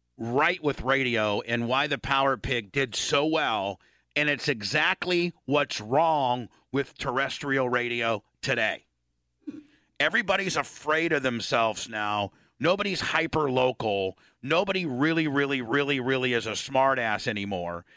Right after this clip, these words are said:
Nobody, everybody's, you know, just snow, like, even radio has snowflaked out.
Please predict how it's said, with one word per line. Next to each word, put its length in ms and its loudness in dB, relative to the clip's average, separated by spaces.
Nobody, 380 2
everybody's, 540 -2
you 80 0
know, 140 2
just 440 -4
snow, 340 -2
like, 180 0
even 280 0
radio 500 2
has 200 0
snowflaked 720 0
out. 340 -4